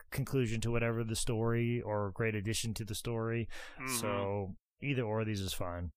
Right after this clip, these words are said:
Speaker 2: In, uh, ten fifteen two thousand seven Raw, Vince is trying to set up the Cyber Sunday. So they're teasing the three potential matches, which is a street fight,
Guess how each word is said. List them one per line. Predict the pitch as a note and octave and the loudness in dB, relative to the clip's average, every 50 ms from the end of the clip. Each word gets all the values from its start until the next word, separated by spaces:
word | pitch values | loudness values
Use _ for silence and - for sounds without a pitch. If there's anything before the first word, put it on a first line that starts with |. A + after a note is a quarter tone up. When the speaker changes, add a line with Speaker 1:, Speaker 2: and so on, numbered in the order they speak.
| _ _ _ _ _ - | _ _ _ _ _ 0
Speaker 2:
In, | - D#3 D3+ D3 D3 | 4 4 4 6 8
uh, | D#3 D3 D3 C#3+ C#3+ C#3 C#3 C3+ B2+ A2+ - - | 8 8 10 10 10 10 10 10 8 6 4 -2
ten | - F3+ G3+ G#3 F#3+ | 2 2 2 2 2
fifteen | - G3+ F#3+ E3+ - - F#3 F#3 F3+ F3 F3 F3 F3 F3 E3 D3+ - | 2 2 2 2 0 0 2 2 4 4 2 2 0 -2 -4 -6 -6
two | - D#3+ | -8 -4
thousand | D#3 - D3+ D3 C#3+ C3 C3+ B2 | 0 2 4 4 4 2 0 0
seven | - D3 D3 C3 C3+ A#2+ | 4 4 4 4 4 4
Raw, | A#2 A2+ A2+ A2 A2 G#2+ A2 A2 - _ _ _ - | 6 6 8 8 8 6 4 2 -2 _ _ _ -6
Vince | B2 C#3 D#3+ E3+ - - | 0 2 2 2 2 0
is | D3+ C#3 | -2 0
trying | - - E3 D#3 D3+ D3 | 4 6 6 6 6 4
to | C3+ | 2
set | - - - D#3+ D3+ | 2 2 4 6 6
up | D3 C#3+ C3+ - | 6 6 4 2
the | - A#2+ | -2 0
Cyber | - D3 C3+ C3 B2+ A#2+ | 4 6 6 6 6 4
Sunday. | - - C3 A#2+ A#2 A2+ A2 A2 | 0 0 0 2 4 2 2 2
So | G#2+ - C#3 C3 B2+ B2+ B2+ B2 | 2 2 4 6 6 6 4 2
they're | A#2 C3 C3 B2+ A#2 | 2 2 2 2 2
teasing | - - E3 E3+ F3 D3 D#3+ D#3 | 0 0 0 0 0 0 -2 -2
the | C#3 | -2
three | B2+ - D3+ D#3 D3+ | -2 0 -2 -2 -2
potential | C3+ - D3 - - D3 C3 - C3+ | -2 -6 -6 -4 -4 -4 -2 -2 -2
matches, | B2 B2 A#2+ A2+ A2 - A#2 A2+ G#2+ G#2+ | 2 4 4 4 2 2 -2 -2 -2 -4
which | A#2 - - | -4 -4 -4
is | A#2+ G#2 G#2 | -6 -4 -6
a | G#2+ | -6
street | - - - E3 F3 F#3+ - - | -6 -6 -4 -2 -2 -2 -2 2
fight, | - F3+ F3 E3 E3 D#3+ | 4 6 6 6 6 2